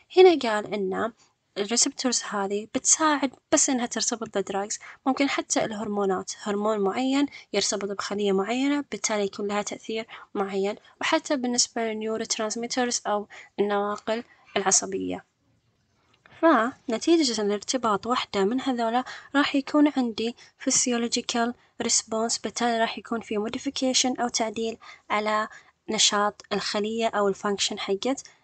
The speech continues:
الخلية. هنا بعد قال إن certain pro-، آه، portion of a drug molecule interact with receptor، هالشي بيعطينا response. يعني بشكل عام إحنا نحتاج دوز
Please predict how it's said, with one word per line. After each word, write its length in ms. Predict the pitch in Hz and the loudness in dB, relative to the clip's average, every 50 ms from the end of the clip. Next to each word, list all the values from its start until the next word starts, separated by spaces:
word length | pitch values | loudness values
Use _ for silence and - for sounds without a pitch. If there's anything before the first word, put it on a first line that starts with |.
| _ - | _ -6
الخلية. 560 | 202 - - - 180 175 165 170 180 180 - - _ _ - - 330 | -6 -4 -4 -4 -4 -4 -2 -2 -4 -4 -4 -8 _ _ 0 4 6
هنا 120 | 349 349 | 8 8
بعد 260 | 294 262 233 226 226 | 8 6 6 4 0
قال 220 | 220 - 208 202 202 | -4 -4 -4 -2 -2
إن 240 | 196 202 196 185 | 0 0 0 2
certain 520 | 185 - 262 302 311 - - 330 302 269 233 - | 2 2 0 0 0 0 2 2 2 2 2 0
pro-، 280 | 226 240 254 262 - _ _ - | -2 -2 -2 -2 -4 _ _ -4
آه، 420 | 214 208 202 196 190 190 190 196 196 - - - - - - | -2 -2 0 0 0 0 -2 -4 -6 -8 -14 -18 -4 4 6
portion 480 | 254 269 262 - - - 196 196 214 247 - - - _ _ - 262 | 6 8 8 8 6 6 4 2 0 -2 -6 -12 -20 _ _ 2 2
of 100 | 269 - | 2 2
a 160 | - - 262 | 2 0 0
drug 280 | 262 - 233 240 247 240 233 | 0 2 0 -2 -2 -2 -2
molecule 600 | 226 233 247 254 254 - - - 208 202 202 196 - - - _ _ - 269 | -2 0 0 -2 -4 -6 -8 -4 -2 -2 -2 -2 -6 -10 -20 _ _ 0 0
interact 720 | 277 - 311 302 285 254 247 240 233 233 233 233 - - - | 2 4 4 4 4 4 4 4 2 2 0 0 -4 -8 -6
with 200 | 220 220 226 226 - _ _ _ _ _ _ _ - 214 | -4 -4 -4 -6 -8 _ _ _ _ _ _ _ -2 0
receptor، 640 | 220 - - 226 196 - - - 208 202 202 202 - _ _ - - _ - | 2 2 2 0 -2 -4 -4 -2 0 0 0 -2 -4 _ _ -20 -20 _ -2
هالشي 400 | 254 226 - - - 226 220 214 | 2 4 4 4 4 2 2 0
بيعطينا 640 | 208 196 202 - 226 226 233 233 233 247 269 269 - - | -2 -2 -2 -2 -2 -2 0 0 2 2 0 0 -2 -2
response. 500 | 214 - - - - 175 185 180 175 - - - - _ _ _ _ _ _ _ _ _ _ _ _ _ _ _ - | -2 -2 -2 -2 -4 -6 -6 -8 -10 -14 -16 -18 -18 _ _ _ _ _ _ _ _ _ _ _ _ _ _ _ 0
يعني 320 | 269 294 285 214 196 208 | 2 4 4 6 4 4
بشكل 380 | 226 - - 262 262 - 269 240 | 2 0 -4 -4 -2 -2 -2 0
عام 260 | 202 196 190 190 - | 0 2 2 0 0
إحنا 260 | 294 - - - 233 | -2 -4 -4 -4 -4
نحتاج 540 | 220 226 - - - - 240 214 220 226 - - - - - - - | -4 -4 -6 -8 -6 -4 -2 -2 -2 0 -2 -4 -6 -10 -16 -12 -4
دوز 400 | 202 - 247 285 285 269 - - | 2 4 6 6 6 4 2 -2